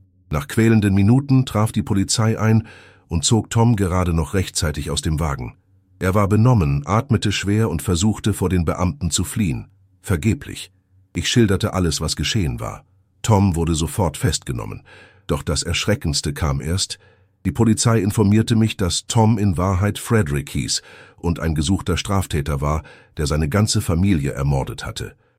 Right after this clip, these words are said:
Deswegen hatte er unter falschem Namen gelebt und deswegen hatte ich so weit weg von zu Hause gelebt. Seit jenem Tag hat sich meine Sicht auf Menschen radikal verändert. Ich versuche, mir einzureden,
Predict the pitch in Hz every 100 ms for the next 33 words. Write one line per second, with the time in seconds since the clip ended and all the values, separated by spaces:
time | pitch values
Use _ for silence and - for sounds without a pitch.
0 | _ - 82 117 113 92 113 113 98 95
1 | 104 92 110 98 101 92 95 80 67 62
2 | 64 65 - - - - _ - 78 101
3 | - 113 110 107 - - 76 117 113 104
4 | 104 87 107 - 85 71 76 80 78 69
5 | 64 62 62 - - - - _ _ -
6 | 82 85 101 117 101 - 113 113 98 -
7 | 90 87 82 73 113 - 67 90 95 101
8 | - 82 78 98 104 - 107 80 76 82
9 | 85 73 - - - _ _ _ - 87
10 | - 85 113 110 87 - _ 90 90 95
11 | 110 123 101 107 107 95